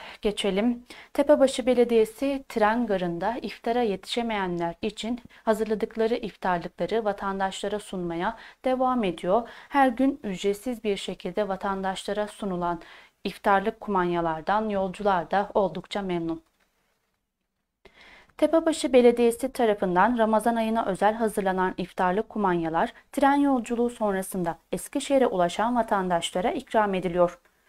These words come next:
Ramazan ayı ile birlikte haftanın her günü ücretsiz iftarlık kumanya ikramı yapılan tren garında hizmetten yararlanan vatandaşlar da memnuniyetini ifade ediyor. Kumanya ikramı ile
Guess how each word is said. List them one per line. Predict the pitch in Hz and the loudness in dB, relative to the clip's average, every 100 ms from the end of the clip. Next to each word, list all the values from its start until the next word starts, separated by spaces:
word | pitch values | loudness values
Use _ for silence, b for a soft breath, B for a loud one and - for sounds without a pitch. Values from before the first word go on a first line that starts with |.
| b b b | b b b
Ramazan | 285 294 294 | 4 6 6
ayı | 285 277 | 6 4
ile | 262 247 | 6 4
birlikte | 233 220 220 214 170 - | 4 2 2 2 -2 0
haftanın | - 220 226 269 285 | 2 2 4 2 2
her | 220 185 208 | 0 0 0
günü | 220 208 170 - | 0 -2 -4 -4
ücretsiz | 202 202 262 262 311 - | -6 -2 -2 -2 -6 -4
iftarlık | 185 - 180 185 240 | -6 -2 0 0 -4
kumanya | - 226 202 180 | -2 2 2 0
ikramı | - - 185 175 180 _ _ | -4 -2 0 0 -4 _ _
yapılan | 185 - 175 165 | -8 -4 -2 -2
tren | 165 220 233 | 0 0 2
garında | 202 175 165 175 233 B B | 0 0 0 0 0 B B
hizmetten | 269 269 277 277 294 | 0 2 2 2 2
yararlanan | 277 196 170 165 165 202 240 | 4 2 4 2 2 0 0
vatandaşlar | 233 233 202 190 185 - 175 170 | 0 0 0 0 -2 -2 -2 0
da | 165 b b | -6 b b
memnuniyetini | 240 233 233 220 214 214 | -2 0 0 -2 -4 -6
ifade | 190 196 185 185 | -2 2 2 2
ediyor. | 185 175 - B B B B - | 2 2 0 B B B B 0
Kumanya | 285 294 285 285 | 4 6 4 0
ikramı | 220 - 208 196 | -4 2 4 4
ile | 226 180 | 0 0